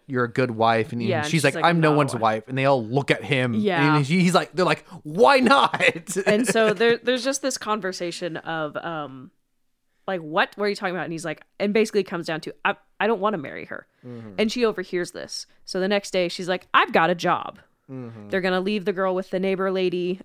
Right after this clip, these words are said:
Speaker 2: Um, so she starts, she starts working. Um,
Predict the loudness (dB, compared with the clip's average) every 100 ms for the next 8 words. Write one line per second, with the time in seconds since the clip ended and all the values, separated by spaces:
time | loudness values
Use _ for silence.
0 | -2 0 2 2 0 -4 -12 -6 -4 -4
1 | -4 -4 0 -2 -2 -8 -8 -10 -8 -6
2 | -8 -8 -12 -12 -20 -20 _ _ _ _
3 | _ -6 -4 -6 -8